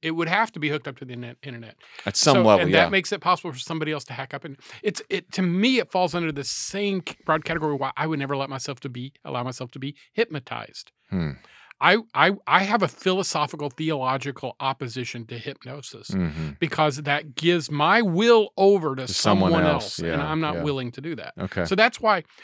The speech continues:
Speaker 1: that's why, at the same time, would that be cool? Awesome, you know? But then again, a lot of things I don't do, I, I don't do because they're,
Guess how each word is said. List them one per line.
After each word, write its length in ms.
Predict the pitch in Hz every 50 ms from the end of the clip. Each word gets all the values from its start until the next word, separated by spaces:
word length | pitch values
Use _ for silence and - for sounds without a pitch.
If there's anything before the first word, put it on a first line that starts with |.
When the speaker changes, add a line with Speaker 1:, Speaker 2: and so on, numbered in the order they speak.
| - - - _ -
Speaker 1:
that's 280 | 160 160 175 - -
why, 220 | - 165 170 156 - - - 175
at 120 | - - -
the 100 | 156 139
same 220 | - 170 190 180
time, 200 | - 156 139 139 143
would 140 | - 143 139
that 100 | 170 196
be 100 | 165 147 -
cool? 320 | - 156 170 180 196 - - -
Awesome, 580 | 113 110 98 - - - - 101 90 101 110 - _
you 160 | - 156 143
know? 160 | 123 120 123 135 - - - -
But 140 | - 196 160
then 100 | 220 226
again, 200 | 208 160 208 196
a 60 | 175
lot 140 | 160 180 208
of 80 | 208 -
things 220 | 180 160 147 -
I 80 | 147 139
don't 420 | 117 139 143 147 170 170 170 135
do, 240 | 123 156 147 151 151
I, 220 | 131 143 143 143 139 _ - - - - 170 151 - -
I 120 | 131 135 135
don't 280 | 127 - 156 156 165
do 80 | 151 151
because 280 | 139 - 147 135 120
they're, 180 | - 143 135 135